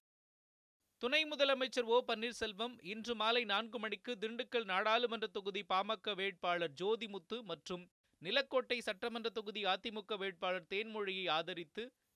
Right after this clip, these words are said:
நிலக்கோட்டையில் பிரச்சாரம் மேற்கொள்கிறார். இரவு ஏழு முப்பது மணிக்கு மதுரை நாடாளுமன்ற தொகுதி அதிமுக வேட்பாளர் ராஜ் சத்தியனை ஆதரித்து பன்னீர்செல்வம் வாக்கு சேகரிக்கிறார். திமுக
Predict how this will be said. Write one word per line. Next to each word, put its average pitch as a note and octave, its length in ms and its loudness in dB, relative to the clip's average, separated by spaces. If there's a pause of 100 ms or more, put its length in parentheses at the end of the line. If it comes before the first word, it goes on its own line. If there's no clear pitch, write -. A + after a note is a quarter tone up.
(140)
நிலக்கோட்டையில் G#3+ 760 0
பிரச்சாரம் F#3+ 520 0
மேற்கொள்கிறார். D3 640 -2 (320)
இரவு A3+ 340 0
ஏழு C4 260 6
முப்பது A#3+ 320 0
மணிக்கு A3 400 -4
மதுரை A3 380 2
நாடாளுமன்ற A3 600 2
தொகுதி G3+ 400 -6
அதிமுக G3+ 580 -2
வேட்பாளர் E3+ 600 -2 (140)
ராஜ் G3 380 2
சத்தியனை F#3+ 480 -4
ஆதரித்து F3+ 500 -2 (100)
பன்னீர்செல்வம் F#3 560 -4
வாக்கு E3+ 360 -2
சேகரிக்கிறார். D3 640 -4 (1040)
திமுக D4+ 360 0